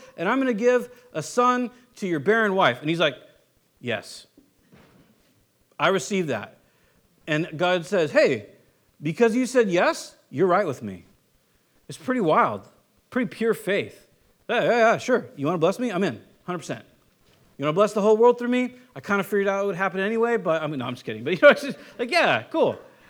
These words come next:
I'm in." And so he says, "Look, if that's, if the first fruit was holy by faith, the sec-, the, the lump is holy." Now, in the second part with Israel, who's the root of Israel? It's Abraham. Right? So if Abraham is holy, then the branches are holy also.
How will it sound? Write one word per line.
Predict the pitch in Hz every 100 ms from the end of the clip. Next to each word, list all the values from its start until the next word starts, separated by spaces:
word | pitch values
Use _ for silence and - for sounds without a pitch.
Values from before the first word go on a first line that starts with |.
| _ _ -
I'm | 214
in." | 269 113 - _ _ _ _ _ _ _ _ _ _ _ _
And | 175
so | 170 226
he |
says, | 208 220 170
"Look, | 269 208 -
if | 196 160
that's, | 196 233 240 -
if | 175 202
the | 185
first | - 269 269
fruit | 220 196
was | 170 170
holy | - 233 233 123 135 196 - _ _ -
by | 165
faith, | 156 240 202 - - -
the | 190
sec-, | - 269 269 202
the, | 202
the | 196 220
lump | 233 294
is | 214
holy." | 180 139 139
Now, | 165 156 - -
in | 185 170
the | 170
second | 170 285 254 185
part | 190
with | 170
Israel, | 175 277 202 160 170 - -
who's | - 262 240
the | 240
root | 208 254 262
of | 262
Israel? | 339 185 117 92 - _ _ _ _
It's | 208
Abraham. | 359 302 143 98 85 - _ _ _ _ _ _ _ _ _ _ _ _ _ _
Right? | - 247
So | - 226
if | 214 -
Abraham | 214 320 302 208 180
is | 156
holy, | - 135 165
then | 208 240
the |
branches | 202 190 247 262 226
are | 233
holy | 170 214 226
also. | 226 277 - 110